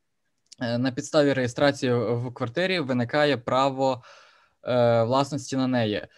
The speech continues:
Е, це <laughs> абсолютно, е, нісенітниця.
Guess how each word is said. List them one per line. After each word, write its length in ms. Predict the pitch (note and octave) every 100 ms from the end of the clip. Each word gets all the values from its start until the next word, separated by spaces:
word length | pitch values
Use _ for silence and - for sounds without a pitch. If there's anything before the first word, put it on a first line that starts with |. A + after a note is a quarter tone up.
| _ _ -
Е, 300 | C3 B2 A#2+
це 440 | - D#3+ E3+ D3+ C3 B2
<laughs> 220 | - -
абсолютно, 500 | C3+ - D#3+ E3 C#3+
е, 420 | B2 A#2+ A#2 A#2+
нісенітниця. 800 | C3 C3 C3+ D#3+ F#3+ F3+ - A#2+